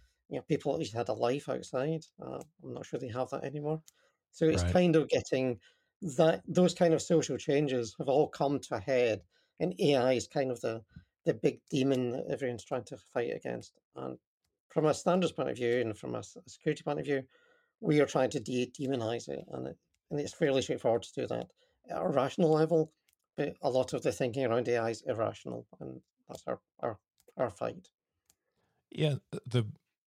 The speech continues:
Speaker 2: uh, thing I would worry about the most, and I think a lot of the,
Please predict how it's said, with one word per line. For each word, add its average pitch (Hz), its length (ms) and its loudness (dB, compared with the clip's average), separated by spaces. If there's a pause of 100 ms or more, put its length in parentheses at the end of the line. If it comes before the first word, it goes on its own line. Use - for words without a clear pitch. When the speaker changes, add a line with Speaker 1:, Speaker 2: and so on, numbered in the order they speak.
(200)
Speaker 2:
uh, 92 400 4 (600)
thing 107 160 4
I 98 80 6
would 98 220 0 (380)
worry 101 280 -2
about 90 240 0
the 85 40 -6
most, 92 380 -4
and 87 80 -2
I 85 80 0
think 87 220 -4
a 87 40 -4
lot 85 220 0
of 85 140 -4
the, 80 400 -4